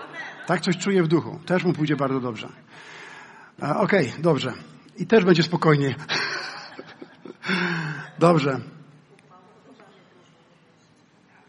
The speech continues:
Podam, podam wam trzy rzeczy.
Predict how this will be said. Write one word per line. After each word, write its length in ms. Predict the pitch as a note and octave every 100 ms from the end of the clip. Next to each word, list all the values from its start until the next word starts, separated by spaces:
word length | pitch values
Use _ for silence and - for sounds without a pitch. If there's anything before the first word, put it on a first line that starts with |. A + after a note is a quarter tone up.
| _ _ - - - - - - - _ _ - -
Podam, 400 | C#4+ B3+ A#3 A#3
podam 220 | A#3+ A#3
wam 140 | G#3
trzy 200 | G3 A#3
rzeczy. 400 | G3+ G3 D#3 D#3